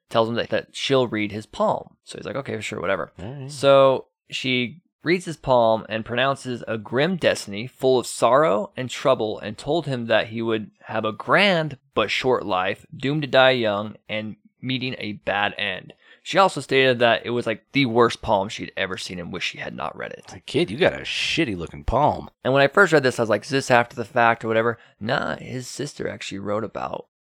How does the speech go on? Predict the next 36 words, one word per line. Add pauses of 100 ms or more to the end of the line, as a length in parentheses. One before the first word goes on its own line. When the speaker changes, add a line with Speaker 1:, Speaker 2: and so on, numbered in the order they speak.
(200)
Speaker 1:
his
encounter
with
a
gypsy,
and
he
apparently
talked
about
it (260)
every
once
in
a
while
when
he
was
down. (220)
Speaker 2:
Do
you
think
that (420)
he
called
her
a
gypsy,
which
is
offensive, (220)
and
she
cursed
him,